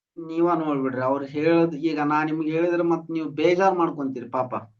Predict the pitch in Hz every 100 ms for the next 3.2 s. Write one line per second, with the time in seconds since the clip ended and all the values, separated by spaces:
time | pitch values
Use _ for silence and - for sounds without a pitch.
0 | _ _ _ _ _ _ _ _ _ _
1 | _ - 156 175 170 165 156 180 156 143
2 | 156 165 147 139 139 139 139 160 190 196
3 | 156